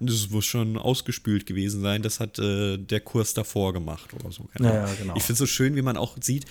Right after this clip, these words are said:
Speaker 1: wie die Kinder da mit einer Schere einfach wirklich Hand an Hand mit der Schere in diese Packung reinstechen. Wo ich mir denk,
Speaker 2: Widerlich.
Speaker 1: Arbeitsschutz,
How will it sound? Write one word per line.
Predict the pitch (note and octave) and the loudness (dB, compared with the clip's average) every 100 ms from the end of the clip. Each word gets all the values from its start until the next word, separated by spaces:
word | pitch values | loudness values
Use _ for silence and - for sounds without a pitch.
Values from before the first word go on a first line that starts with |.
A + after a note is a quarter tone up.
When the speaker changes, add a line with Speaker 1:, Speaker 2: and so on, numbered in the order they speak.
| - - | -10 0
Speaker 1:
wie | A#2 | 0
die | A2 | 2
Kinder | C#3+ C#3+ | 2 4
da | B2+ | 4
mit | B2 B2 | 2 2
einer | A2+ | 0
Schere | - B2 C3 C#3 - | 2 2 2 2 -2
einfach | C3+ C#3+ D3+ - - | -2 -2 -6 -6 0
wirklich | E3+ E3+ - G3 | 2 0 0 2
Hand | C4 F#4+ - | 2 0 -4
an | G#3 G#3 F3+ | -2 0 2
Hand | G3+ D#3+ E3 - - | 2 2 -2 -10 -4
mit | D3 E3+ | -2 0
der | |
Schere | D#3 - G3 F#3+ | 0 0 -2 -4
in | - C4+ C#4 | -4 -2 0
diese | B3+ A#3 | 0 0
Packung | - A#3+ A3 F3+ | 0 -2 0 0
reinstechen. | - D#3+ G#3 - - A2 A2 | 0 0 2 0 2 0 2
Wo | G2+ | 4
ich | C3+ B2 | 4 4
mir | A2+ | 4
denk, | A2 G#2+ | 4 4
Speaker 2:
Widerlich. | G#2 G#2+ - - | 4 2 -2 -2
Speaker 1:
Arbeitsschutz, | B2 D3+ F3 F3+ D#3+ E3 E3+ - - D3+ D3+ D3+ - - | 0 4 2 2 2 2 2 0 2 2 2 2 0 0